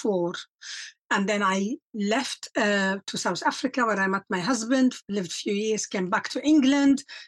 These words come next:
So I have been hopping through totally different cultures. And of course,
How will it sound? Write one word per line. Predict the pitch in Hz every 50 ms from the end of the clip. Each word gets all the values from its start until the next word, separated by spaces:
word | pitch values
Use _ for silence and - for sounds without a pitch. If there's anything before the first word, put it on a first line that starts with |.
| _
So | - - - 285 233 240 -
I | - 262 294
have | 311 262 277 247 208
been | 202 254 247 233 190 156 - -
hopping | - 240 - - 240 214
through | 202 - - - 233 226 202
totally | - - 240 214 - - 240 208 220 208
different | 185 226 - - - - 214 202 185 - -
cultures. | - - 208 180 175 - - - 170 147 170 180 170 - - - _ - - - - _ _ _ _ _ -
And | - 240 233 240 233 240 - _ _ _ _ _ _ _ _ _ _ _ -
of | 277 - -
course, | - 277 220 - -